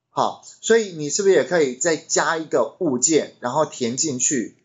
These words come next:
然后这个物件的颜色，颜色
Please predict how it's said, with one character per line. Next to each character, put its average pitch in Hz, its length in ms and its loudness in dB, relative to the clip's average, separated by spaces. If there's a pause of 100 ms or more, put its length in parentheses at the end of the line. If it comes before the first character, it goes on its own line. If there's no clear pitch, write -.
(960)
然 170 140 -2
后 226 100 4
这 254 160 2
个 185 120 4
物 208 260 -2
件 175 280 2
的 139 160 2
颜 139 380 -2
色， 143 420 2 (680)
颜 131 240 0
色 151 420 2